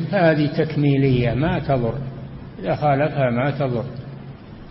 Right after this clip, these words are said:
المطلوب ضبطها نحويا بلغة القرآن التي نزل بها،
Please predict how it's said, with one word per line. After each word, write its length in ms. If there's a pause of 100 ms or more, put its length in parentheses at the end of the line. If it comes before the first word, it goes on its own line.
(120)
المطلوب 580
ضبطها 640
نحويا 680 (1300)
بلغة 400
القرآن 640
التي 280
نزل 500
بها، 580